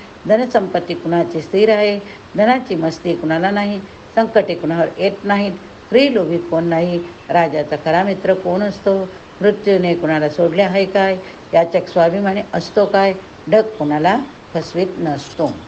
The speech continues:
या यशस्वी होण्यासाठी निस्वार्थी मित्र, आप्त, गोतावळा, कुशाग्र बुद्धी या गोष्टी असाव्या लागतात. जेथे आदर मिळत नसेल, मित्र नसेल, तेथे राहू नये. धन प्राप्त करण्यासाठी लोक भले भले मार्ग चोपळतात,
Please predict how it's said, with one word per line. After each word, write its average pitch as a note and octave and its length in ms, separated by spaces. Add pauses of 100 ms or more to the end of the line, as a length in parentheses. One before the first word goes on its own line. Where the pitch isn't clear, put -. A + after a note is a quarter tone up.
(300)
या A3 260 (220)
यशस्वी F#3+ 500
होण्यासाठी E3 580 (380)
निस्वार्थी G#3 560
मित्र, D3 360 (380)
आप्त, E3 300
गोतावळा, D3 760 (360)
कुशाग्र G#3 480
बुद्धी D3 440 (360)
या F#3 140
गोष्टी D3 340
असाव्या C#3+ 320
लागतात. D3+ 280 (360)
जेथे F#3+ 220
आदर G#3 340
मिळत G3 320
नसेल, E3+ 360
मित्र E3+ 360
नसेल, C#3 400
तेथे D3+ 260
राहू C#3+ 240
नये. E3+ 140 (560)
धन B3 200
प्राप्त G#3 380 (100)
करण्यासाठी D#3 600
लोक E3+ 200
भले F3 260
भले F3+ 160
मार्ग D#3+ 340
चोपळतात, D3 640